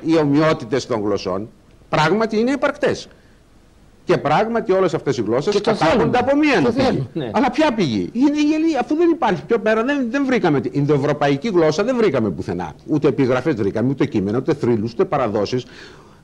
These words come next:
Speaker 2: Δεν βρήκαμε
Speaker 1: Ένα
Speaker 2: ανθρωπολογικά
Speaker 1: νόμισμα.
Speaker 2: στοιχεία, δεν βρήκαμε, ε, αρχαιολογικά
Speaker 1: Μια πόλη,
Speaker 2: στοιχεία,
Speaker 1: ναι.
Speaker 2: δεν βρήκαμε θρύλους, παραδόσεις. Αυτοί που ήρθαν από εκεί, από το βορρά, εδώ,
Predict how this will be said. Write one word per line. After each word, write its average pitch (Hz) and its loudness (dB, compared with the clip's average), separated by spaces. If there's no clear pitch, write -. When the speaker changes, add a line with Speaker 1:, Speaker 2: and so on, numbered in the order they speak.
Speaker 2:
Δεν 208 0
βρήκαμε 220 2
Speaker 1:
Ένα 190 2
Speaker 2:
ανθρωπολογικά 202 2
Speaker 1:
νόμισμα. 180 2
Speaker 2:
στοιχεία, 151 2
δεν 220 0
βρήκαμε, 220 0
ε, 185 2
αρχαιολογικά 180 2
Speaker 1:
Μια 180 2
πόλη, 160 0
Speaker 2:
στοιχεία, 160 2
Speaker 1:
ναι. 165 -2
Speaker 2:
δεν 214 2
βρήκαμε 208 0
θρύλους, 202 0
παραδόσεις. 226 0
Αυτοί 170 -4
που 202 -4
ήρθαν 208 2
από 185 0
εκεί, 190 0
από 120 -2
το 143 0
βορρά, 151 2
εδώ, 131 0